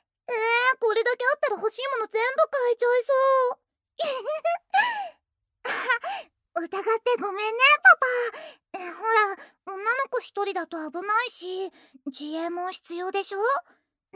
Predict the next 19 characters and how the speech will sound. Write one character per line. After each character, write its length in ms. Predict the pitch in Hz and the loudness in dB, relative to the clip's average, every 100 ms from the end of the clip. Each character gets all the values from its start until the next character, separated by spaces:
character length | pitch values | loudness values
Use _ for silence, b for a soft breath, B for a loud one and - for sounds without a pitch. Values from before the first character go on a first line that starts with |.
| 339 | -8
だ 140 | 359 | -6
か 180 | - 359 | -4 -2
ら、 80 | 320 427 427 415 B B B _ | 4 6 6 4 B B B _
気 160 | 453 392 | -4 0
分 280 | 440 359 | 0 -2
悪 260 | 370 427 466 | 0 0 0
く 120 | 427 | -6
し 140 | 427 415 | -10 0
な 180 | 480 508 | 2 2
い 40 | |
で 80 | 508 | -2
ほ 120 | 403 | -6
し 120 | - | -12
い 240 | 403 381 359 | -14 -12 -10
な 100 | 370 | -2
ー 40 | |
っ 40 | 453 494 523 554 587 - 622 480 403 | 2 4 6 6 4 0 -2 -2 -8
て。 80 | - _ _ _ _ | -14 _ _ _ _
<laughs> 340 | 381 381 403 | -20 -20 -20